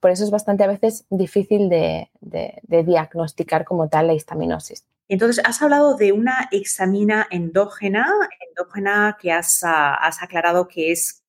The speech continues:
Speaker 2: que nosotros mismos creamos, y exógena, o sea, que viene del exterior. Explícame un poco sobre esa histamina alimentaria, porque algunas personas desarrollan una intolerancia o una alergia.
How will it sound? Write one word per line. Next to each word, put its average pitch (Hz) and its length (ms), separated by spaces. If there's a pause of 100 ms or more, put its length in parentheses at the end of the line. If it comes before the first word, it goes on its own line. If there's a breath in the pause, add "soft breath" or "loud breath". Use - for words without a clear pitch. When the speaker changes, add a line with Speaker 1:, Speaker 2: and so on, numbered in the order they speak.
(160)
Speaker 2:
que 175 180
nosotros 170 420
mismos 175 520
creamos, 196 640 (320 loud breath)
y 185 180
exógena, 233 580
o 320 60
sea, 196 160
que 180 100
viene 175 180
del 185 300
exterior. 151 680 (340 loud breath)
Explícame 320 540
un 359 80
poco 262 240
sobre 208 220
esa 220 560
histamina 196 560
alimentaria, 160 800
porque 185 180
algunas 359 300
personas 202 340
desarrollan 180 540
una 175 120
intolerancia 165 920
o 156 140
una 151 140
alergia. - 540